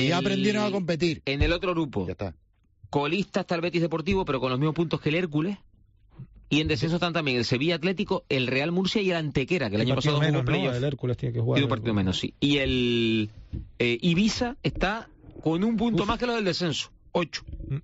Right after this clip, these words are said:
Speaker 2: El Ibiza, que hay un dineral gastado, ¿eh? En la parte alta, Europa líder con catorce puntos.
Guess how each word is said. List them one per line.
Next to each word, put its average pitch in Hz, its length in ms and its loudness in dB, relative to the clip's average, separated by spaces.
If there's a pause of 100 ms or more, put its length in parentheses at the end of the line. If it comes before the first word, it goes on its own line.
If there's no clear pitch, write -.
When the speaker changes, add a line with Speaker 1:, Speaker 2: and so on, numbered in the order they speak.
(300)
Speaker 2:
El 190 140 4
Ibiza, 208 360 0
que 92 60 2
hay 110 140 2
un 170 120 4
dineral 160 320 2
gastado, 170 400 0
¿eh? 247 60 -6 (1040)
En 151 380 2
la 135 100 2
parte 180 280 -2
alta, 117 320 -2
Europa 170 440 0
líder 208 340 2
con 208 200 -4
catorce 170 480 -2
puntos. 196 340 -2